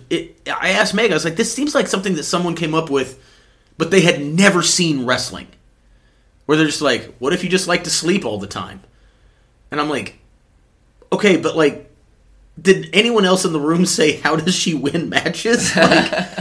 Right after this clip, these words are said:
Speaker 1: is there anything to this beyond, like, silly puns of, like, "Oh, a sleeper hold" or something? Like, never mind the
Speaker 2: Uh.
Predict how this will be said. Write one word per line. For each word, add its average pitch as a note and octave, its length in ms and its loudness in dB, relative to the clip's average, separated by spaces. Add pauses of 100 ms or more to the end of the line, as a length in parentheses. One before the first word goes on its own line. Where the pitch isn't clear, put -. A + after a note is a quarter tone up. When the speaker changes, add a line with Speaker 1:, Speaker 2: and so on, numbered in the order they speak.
(140)
Speaker 1:
is D#3+ 140 -2
there F#3+ 200 8
anything F#3+ 460 4
to A#3 160 4
this G3 220 4
beyond, F3 340 0
like, - 300 -2 (140)
silly E3+ 440 0
puns F3+ 560 2
of, C#3+ 140 -2
like, C#3+ 280 -2
"Oh, D3+ 140 2
a C#3 60 2
sleeper D#3 440 -2
hold" F#3+ 460 -4
or F#3+ 140 0
something? G#3 400 -2
Like, D3 280 -2 (1500)
never G3+ 340 4
mind F#3 280 6
the D3+ 100 6
Speaker 2:
Uh. C3 300 4